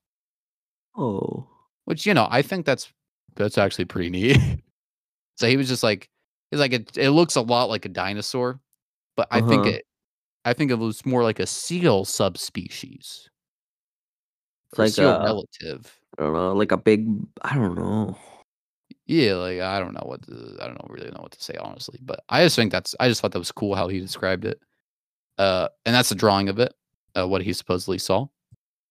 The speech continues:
Speaker 2: As you can see, its flippers are very seal-like.
Speaker 1: Very.
Speaker 2: And, like, um, its feet are also more like the back end of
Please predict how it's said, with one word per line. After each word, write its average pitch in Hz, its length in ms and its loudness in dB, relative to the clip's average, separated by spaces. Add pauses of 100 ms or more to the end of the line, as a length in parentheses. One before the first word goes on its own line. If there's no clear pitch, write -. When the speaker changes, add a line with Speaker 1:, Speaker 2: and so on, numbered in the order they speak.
Speaker 2:
As 110 120 4
you 110 60 6
can 107 140 2
see, 113 160 6
its - 160 2
flippers 110 400 4
are 90 60 0
very 127 220 0
seal-like. - 640 -6 (480)
Speaker 1:
Very. 117 460 10 (460)
Speaker 2:
And, 101 320 -2
like, 98 280 0
um, 95 320 0
its - 160 -4
feet 127 300 6
are 98 140 6
also 98 300 4
more 95 240 2
like 95 220 -4
the 95 80 -2
back 107 420 2
end 98 400 0 (160)
of 98 320 0